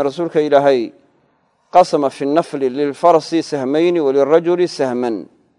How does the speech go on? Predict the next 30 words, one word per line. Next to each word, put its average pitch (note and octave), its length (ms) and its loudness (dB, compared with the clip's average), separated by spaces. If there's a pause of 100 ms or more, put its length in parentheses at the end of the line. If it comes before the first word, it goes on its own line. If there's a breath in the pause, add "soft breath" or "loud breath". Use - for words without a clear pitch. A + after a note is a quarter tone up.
(460)
Anna C#3+ 240 0
Rasuulullaahi D#3+ 340 2
sallallahu D#3 380 2
alayhi D3 240 6
wasallam, D3+ 240 0
rasuulka D3 400 -2
Ilaahay, C3+ 240 4
qasama C#3+ 400 0
u D#3 160 -2
qaybiyey C#3 600 0 (840)
fi D3 120 -4
nnafali, D#3 520 4 (1040)
yacni C#3 300 4
markaa C#3+ 340 2
khaniimada. D3 640 0 (800)
Nafalka D3 480 0
hadda C#3+ 160 0
waxaa C3 160 -2
looga C#3 240 0
jeedaa A#2+ 320 -4
khaniimada C#3 420 0
loo A#2 140 -4
jeedaa. A#1+ 400 -18 (720)
Yas'aluunaka C3+ 640 -4
canil C3 280 -4
anfaal. A#2+ 580 -2 (840)
Anfaal D3 400 2
waa B2+ 120 2
jamcu C#3 280 -4
nafal. A#2 320 -4